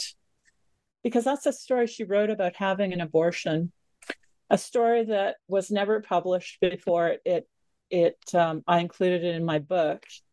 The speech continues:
And, um, Sandy Matthews, who's her executor, I, I mean, I sent, Sandy wr-, Sandy wrote the introduction, the foreword to the book. So, um, he knew about the story when I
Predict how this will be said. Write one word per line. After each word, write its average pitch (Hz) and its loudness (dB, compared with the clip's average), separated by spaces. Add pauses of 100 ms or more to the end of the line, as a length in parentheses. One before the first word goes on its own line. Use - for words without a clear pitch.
And, 170 2 (440)
um, 151 0 (1080)
Sandy 208 0
Matthews, 180 -2
who's 175 -2
her 160 2
executor, 170 0 (580)
I, - 4 (120)
I 190 0
mean, 190 2
I 175 2
sent, 214 0 (420)
Sandy 269 -2
wr-, 208 -4
Sandy 214 0
wrote 180 0
the 185 -2
introduction, 175 2
the 175 -4
foreword 175 2
to 180 -6
the 160 0
book. 160 2
So, 165 -2 (340)
um, 160 -2 (140)
he 247 -2
knew 202 0 (200)
about 170 0
the 180 0
story 160 0
when 156 -2
I 156 -2